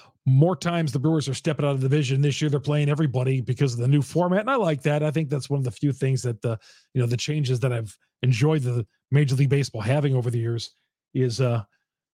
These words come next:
you know, expanding this. We're not playing the same team in your division every game. So you're, you're going out and seeing the Seattle Mariners and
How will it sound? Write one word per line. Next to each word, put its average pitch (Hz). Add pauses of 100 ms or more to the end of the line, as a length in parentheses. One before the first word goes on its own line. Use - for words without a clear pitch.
you 180
know, 185
expanding 190
this. 127
We're 135
not 147
playing 170
the 117
same 156
team 160
in 151
your 127
division 127
every 98
game. 95
So 107
you're, 110
you're 117
going 135
out 147
and 127
seeing 165
the 147
Seattle 117
Mariners 107
and 107